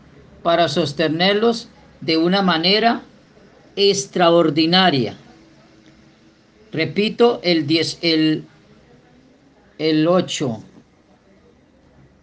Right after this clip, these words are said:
el siete, "Elohim me envió a ustedes,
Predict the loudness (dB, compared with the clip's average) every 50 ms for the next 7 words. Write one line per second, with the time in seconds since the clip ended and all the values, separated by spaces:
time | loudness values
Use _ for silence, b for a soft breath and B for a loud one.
0 | _ _ _ _ _ _ _ _ _ _ _ _ -20 -20 _ _ _ _ _ _
1 | _ _ _ _ _ -12 -8 -6 -4 -2 0 2 2 2 2 0 -2 -4 -2 -2
2 | 0 2 4 4 2 2 0 0 2 2 4 4 4 4 2 2 2 2 4 4
3 | 4 4 2 0 0 0 2 2 2 2 0 -2 -6 -8 -12 -18